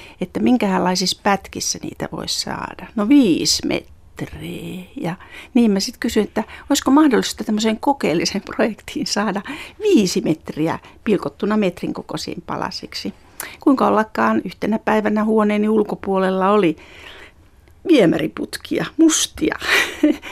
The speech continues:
Ja, ja tota, niin mä sitten mittasin valokuvauspaperissa kahdeksantoista kaksikymmentäneljä kokoisia arkkeja, että mi-, kuinka monta siitä tulee. Aina neljä tuli mukavasti aina siitä yhdestä metristä. Ja, ja vein sit sinne puutyöpajaan ja sitten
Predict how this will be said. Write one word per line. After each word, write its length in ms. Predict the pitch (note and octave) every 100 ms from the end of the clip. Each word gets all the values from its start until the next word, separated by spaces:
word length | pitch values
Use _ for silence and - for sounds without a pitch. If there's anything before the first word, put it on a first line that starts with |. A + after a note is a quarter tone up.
| - - - - -
Ja, 180 | - - -
ja 100 | G3
tota, 500 | - F#3+ F3+ F#3+ F3 G3+ -
niin 200 | B3+ G#3
mä 80 |
sitten 320 | G3 A3+ - G3+
mittasin 520 | A3 - - G3+ F#3+
valokuvauspaperissa 960 | G3+ F#3+ F#3 F3 F#3 F3 E3+ F3+ F3+
kahdeksantoista 580 | - F3+ - D#3+ E3+ -
kaksikymmentäneljä 680 | F3+ - - - F#3+ G3 E3 - - -
kokoisia 500 | - E3+ E3+ F3 F3
arkkeja, 360 | F#3+ F#3 - -
että 160 | - F3+
mi-, 160 | F3 -
kuinka 240 | - F#3+ -
monta 260 | D#3 -
siitä 240 | - - - -
tulee. 280 | B3 A3+
Aina 180 | G3 G3
neljä 340 | G3 G3+ G3 F3
tuli 280 | E3+ D#3
mukavasti 600 | F#3+ F3+ - E3+ F3 -
aina 180 | - F3+
siitä 320 | F3+ - - - - - - -
yhdestä 380 | G3 G#3 F#3+ -
metristä. 480 | F#3+ F#3 F#3 - -
Ja, 180 | F3 E3+ - - - - -
ja 100 | E3+
vein 220 | F3+ G3 F#3
sit 180 | F3+
sinne 200 | - F3 E3+
puutyöpajaan 720 | A#3 A3+ F#3 F3+ F#3 F3+ F3
ja 100 | F3
sitten 360 | F3 F#3 - F3+